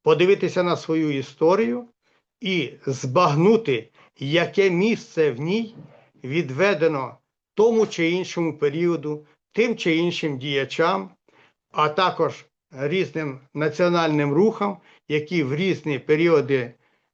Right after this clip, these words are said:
нашої історії були так чи інакше пов'язані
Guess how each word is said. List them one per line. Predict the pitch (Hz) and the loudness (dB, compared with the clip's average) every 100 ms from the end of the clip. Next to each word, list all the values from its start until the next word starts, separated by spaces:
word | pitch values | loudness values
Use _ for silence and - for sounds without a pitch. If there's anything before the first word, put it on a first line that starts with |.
| _ _ _ _ _ - | _ _ _ _ _ -4
нашої | 160 170 - 143 131 113 - _ _ _ _ _ | 0 0 -2 -6 -6 -10 -18 _ _ _ _ _
історії | 156 143 - 202 226 220 220 214 - _ _ _ _ _ _ _ _ _ _ _ - | -6 -6 0 4 6 4 2 -2 -10 _ _ _ _ _ _ _ _ _ _ _ -10
були | 123 175 180 196 147 120 - _ _ _ _ _ _ 175 _ _ _ _ _ _ - | 2 4 6 4 2 -2 -12 _ _ _ _ _ _ -20 _ _ _ _ _ _ -2
так | 190 190 | -2 -2
чи | - 156 | -6 -2
інакше | 147 151 208 226 - 202 208 _ | 0 2 0 0 0 0 -2 _
пов'язані | 151 143 151 165 160 170 180 180 | 2 2 2 2 0 -4 -4 -6